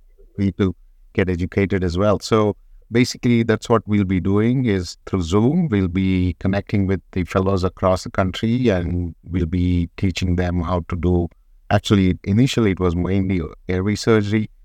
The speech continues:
but now I think there are other aspects of pediatric E N T which are being done. So I'm very excited. This is the third year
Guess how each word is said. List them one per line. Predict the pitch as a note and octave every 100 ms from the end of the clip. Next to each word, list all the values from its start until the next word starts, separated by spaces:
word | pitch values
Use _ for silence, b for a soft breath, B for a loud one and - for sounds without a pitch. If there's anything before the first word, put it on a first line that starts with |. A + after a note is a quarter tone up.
| _ _
but | F#2+ F2
now | F#2+ G2+
I | F#2+
think | F2 G#2+ G2
there | F#2 F#2
are | F2+ D#2+ _ - - -
other | - G2 G2
aspects | F#2 F2+ - F#2 -
of | F2 E2+ - _ -
pediatric | F#2 E2 E2 G2 E2+ F2
E |
N | E2 D#2+
T | - F2+ F2
which | F2 E2+ F2
are | C#2+
being | E2+ D#2+ D#2+
done. | E2+ F#2 G#2 - _ - - -
So | F2+ F2 E2+ - -
I'm | F2
very | F2 G2
excited. | C#2+ - D#2+ F2+ - F2 - _ -
This | E2 F#2
is | G#2+ F2+
the | - F2 -
third | G#2+ G#2+ G2
year | G#2 G#2